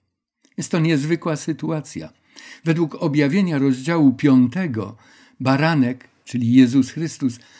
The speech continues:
po swoim w niebo wstąpieniu otrzymał władzę nad całą ziemią. A według Objawienia trzynastego rozdziału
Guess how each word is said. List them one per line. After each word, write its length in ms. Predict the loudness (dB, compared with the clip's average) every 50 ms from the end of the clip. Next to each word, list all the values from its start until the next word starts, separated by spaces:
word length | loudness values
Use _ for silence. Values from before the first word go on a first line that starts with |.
| -20 _ _ _
po 120 | -6 -6 -4
swoim 440 | -4 -4 -2 -2 0 0 0 -2 -2
w 100 | -2 -2
niebo 260 | -2 -2 -2 -4 -6
wstąpieniu 720 | -6 -8 -6 -2 -2 -2 -2 -2 -2 -2 -2 -4 -6 -4
otrzymał 460 | -6 -6 -6 -6 -6 -4 -2 -2 -2
władzę 520 | -2 0 0 0 0 0 -2 -2 0 0
nad 320 | 0 0 0 -2 -6 -12 _ -10
całą 460 | -6 -4 -4 -4 -4 -4 -4 -4 -6
ziemią. 520 | -4 -4 -4 -2 -4 -4 -6 -8 -10 -14 -16 _ _ _ _ _ _ -6
A 100 | -6 -4
według 400 | 0 0 0 0 0 -2 -4 -4 -4
Objawienia 880 | -2 -2 0 2 2 2 2 2 2 2 2 0 -2 -2 -4 -8 _ _ _ _ _ _ _ _
trzynastego 720 | -10 -4 0 2 4 4 4 2 0 -2 -4 -2 0 0
rozdziału 720 | 2 2 2 2 0 -2 -2 -2 0 0 0 0 -2 -4 -6